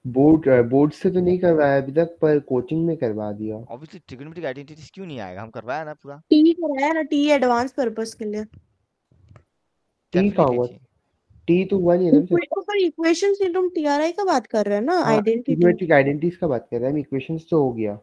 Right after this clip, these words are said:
Speaker 3: हाँ। भैया,
Speaker 2: ठीक है, हाँ।
Speaker 3: इसके बाद कौन सा chapter कराएगा?
Speaker 2: बताओ, तुम लोग जो बोलेगा वही। क्या क्या और क्या क्या कंटेंट में बताओ।
Speaker 3: परम्यूटेशन, combination।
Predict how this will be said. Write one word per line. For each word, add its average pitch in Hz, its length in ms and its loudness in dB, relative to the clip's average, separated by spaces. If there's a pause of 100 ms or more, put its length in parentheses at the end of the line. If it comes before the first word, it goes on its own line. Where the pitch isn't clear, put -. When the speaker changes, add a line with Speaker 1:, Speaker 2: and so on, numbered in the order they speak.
(840)
Speaker 3:
हाँ। 233 420 2 (2250)
भैया, 285 480 4
Speaker 2:
ठीक 349 100 -8
है, - 160 -12
हाँ। 151 260 -12 (880)
Speaker 3:
इसके 285 260 -2
बाद 330 240 2
कौन 339 300 -4
सा 349 100 -10
chapter 330 360 -4
कराएगा? 311 520 -2 (360)
Speaker 2:
बताओ, 170 460 -10
तुम 131 180 -20
लोग 135 140 -16
जो 143 80 -12
बोलेगा 139 220 -10
वही। 135 140 -14
क्या 147 200 -4
क्या 156 180 -4
और 127 100 -2
क्या - 140 -4
क्या 294 200 4
कंटेंट 294 220 -4
में 320 260 -10
बताओ। 302 160 -10
Speaker 3:
परम्यूटेशन, 311 180 -6
combination। 262 1000 -6